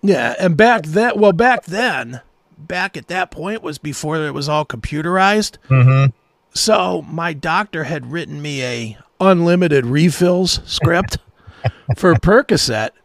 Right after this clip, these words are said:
Speaker 2: Right.
Speaker 1: And one bottle was supposed to last me one month, and I was refilling it twice a week.
Speaker 2: Wow, twice
Speaker 1: Yeah.
Speaker 2: a week?
Speaker 1: I was taking, dude, I was ta-, li-, when I say I was taking them by the handfuls, I am not kidding.
Speaker 2: You're, you're lucky your liver didn't fall out.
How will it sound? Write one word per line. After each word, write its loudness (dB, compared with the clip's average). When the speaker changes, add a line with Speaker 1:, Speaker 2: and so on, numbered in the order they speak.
Speaker 2:
Right. 2
Speaker 1:
And 4
one 4
bottle 4
was 4
supposed 0
to -8
last -2
me -8
one -10
month, -4
and -8
I -4
was -6
refilling -6
it -12
twice -6
a -6
week. -2
Speaker 2:
Wow, 0
twice 2
Speaker 1:
Yeah. 0
Speaker 2:
a -8
week? -6
Speaker 1:
I 2
was 2
taking, -2
dude, -4
I -4
was -4
ta-, -2
li-, -4
when 4
I 4
say 2
I 4
was -2
taking 0
them 0
by 2
the -2
handfuls, -2
I 0
am -6
not -4
kidding. -4
Speaker 2:
You're, -8
you're 0
lucky -2
your 2
liver 2
didn't -2
fall 2
out. -4